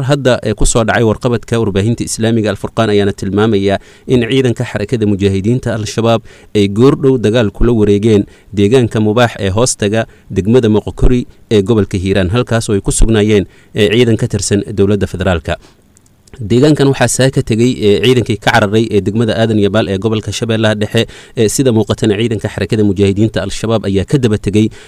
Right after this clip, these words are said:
eh, firxadka askarta dowladda federaalka. Goobtana dagaal ayaa ka dhacay, eh, wararka aan helayno waxay tilmaamayaan in dagaalku, eh, Mubaax ka dhacay aanu ahayn dagaal aad u culus, markiibana ciidanka dowladda federaalka goobta ayay ka carareen. Hadda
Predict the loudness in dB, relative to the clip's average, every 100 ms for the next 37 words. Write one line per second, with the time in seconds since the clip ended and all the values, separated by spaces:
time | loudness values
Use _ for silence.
0 | -2 0 2 2 2 -2 -2 -2 -4 0
1 | 0 2 0 0 -2 0 0 0 -2 -4
2 | -8 -6 0 0 0 -2 2 2 2 2
3 | 0 0 -2 0 2 0 2 0 2 0
4 | 0 0 0 2 2 2 2 0 0 0
5 | 0 0 0 0 -2 -10 -4 0 2 2
6 | 0 0 -4 -4 -4 0 0 0 0 0
7 | 0 0 -2 0 0 2 0 0 0 0
8 | 2 0 0 0 0 0 -2 -6 -10 0
9 | 0 2 0 2 0 -2 -6 0 2 2
10 | 2 2 2 2 0 0 0 -2 -6 -4
11 | 0 0 2 2 2 2 0 0 0 0
12 | -4 -14 -6 -4 0